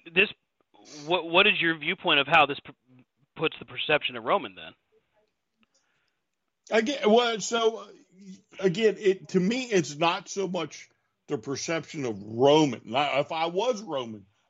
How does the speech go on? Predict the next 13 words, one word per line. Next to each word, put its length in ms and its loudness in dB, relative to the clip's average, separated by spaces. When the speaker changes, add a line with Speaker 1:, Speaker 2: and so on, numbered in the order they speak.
Speaker 2:
the 100 -4
perception 680 -2
of 80 -6
Roman 480 -6
would 160 -8
be 160 -4
quite 300 0
different, 320 0
Speaker 1:
Mm-hmm. 260 -20
Speaker 2:
right? 300 4
It's 260 2
the 160 2
perception 920 -4